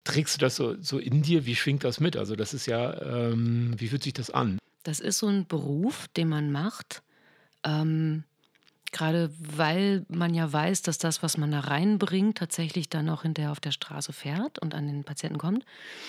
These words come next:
Speaker 2: Das ist unfassbar motivierend, ähm,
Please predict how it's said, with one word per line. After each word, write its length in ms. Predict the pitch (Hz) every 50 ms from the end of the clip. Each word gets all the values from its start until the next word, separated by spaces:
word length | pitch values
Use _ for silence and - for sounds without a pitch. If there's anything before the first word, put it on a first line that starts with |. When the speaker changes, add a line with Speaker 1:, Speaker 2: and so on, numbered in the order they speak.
| - - - - - - _ -
Speaker 2:
Das 140 | 165 156 165
ist 240 | 165 147 - - - - _ _
unfassbar 880 | - 208 220 240 247 262 262 - - - - 185 180 - - - 175 175
motivierend, 800 | 170 170 160 - 170 160 147 165 175 151 143 143 143 139 - - - - - - -
ähm, 640 | - 147 147 147 151 151 156 156 156 156 156 160 165